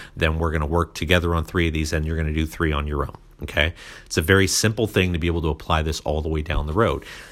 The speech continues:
If you've got um,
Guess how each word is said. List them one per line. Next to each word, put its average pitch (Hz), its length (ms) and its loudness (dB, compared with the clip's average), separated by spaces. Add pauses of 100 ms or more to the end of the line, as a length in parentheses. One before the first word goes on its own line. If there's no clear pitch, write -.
If - 260 -4
you've 113 240 0
got 101 360 4 (920)
um, 87 440 2